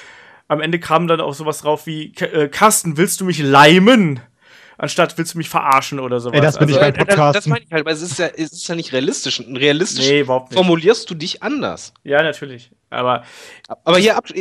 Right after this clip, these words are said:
Speaker 3: was, was ist denn, was findet ihr denn besser? Wenn ihr jetzt wirklich, ich weiß, asoziale Frage, welche Zeit ist besser? P G oder Attitude oder war besser? Einfach nur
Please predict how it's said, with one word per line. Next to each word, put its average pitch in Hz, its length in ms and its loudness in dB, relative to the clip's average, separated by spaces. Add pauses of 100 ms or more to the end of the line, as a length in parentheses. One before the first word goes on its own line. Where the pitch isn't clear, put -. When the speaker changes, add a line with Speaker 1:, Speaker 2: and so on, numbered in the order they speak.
(180)
Speaker 3:
was, 170 160 -2
was 202 100 -10
ist 240 180 -12
denn, 214 160 -8
was 226 160 -2
findet 277 320 -4
ihr 202 100 2
denn 208 200 -4
besser? - 460 -6
Wenn 156 140 -2
ihr 190 100 2
jetzt 180 240 -4
wirklich, 202 260 -2 (460)
ich 131 100 -12
weiß, 175 240 0 (120)
asoziale 131 480 -6
Frage, 135 360 -6 (580)
welche 147 440 -4
Zeit 170 260 0
ist - 200 -14
besser? 135 340 -6 (140)
P 147 120 -6
G 156 380 -12
oder 156 260 -2
Attitude - 340 -10
oder 104 160 -4
war 117 140 0
besser? 92 300 -10 (1500)
Einfach 208 220 0
nur 226 340 0